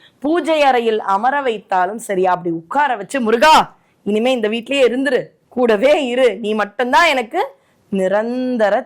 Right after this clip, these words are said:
துணை" அப்படின்னு அந்த முருகனை அமர வைத்து அடுத்தது அவனை அர்ச்சிக்க வேண்டும்.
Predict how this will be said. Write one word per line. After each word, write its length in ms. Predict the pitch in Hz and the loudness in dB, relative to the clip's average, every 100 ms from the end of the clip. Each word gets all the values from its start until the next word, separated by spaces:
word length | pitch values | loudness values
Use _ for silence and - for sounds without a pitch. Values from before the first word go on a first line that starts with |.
| - | -8
துணை" 600 | 185 170 190 220 175 - _ _ | -8 -6 -4 -4 -6 -14 _ _
அப்படின்னு 360 | 185 180 180 214 | -6 -4 -6 -4
அந்த 160 | 254 | -4
முருகனை 360 | 196 196 208 196 | -4 -4 -4 -4
அமர 280 | 175 190 214 | -4 -2 -2
வைத்து 640 | 180 170 - 214 233 - - | -4 -10 -6 -4 -4 -8 -4
அடுத்தது 640 | 185 220 277 - 185 269 | -2 -2 -6 -6 -2 -2
அவனை 520 | 208 190 165 202 277 | 0 -2 -4 -6 -4
அர்ச்சிக்க 640 | 190 180 - 269 - 254 | -6 -6 -8 -10 -4 -6
வேண்டும். 600 | 202 160 156 185 202 - | -4 -8 -6 -6 -6 -10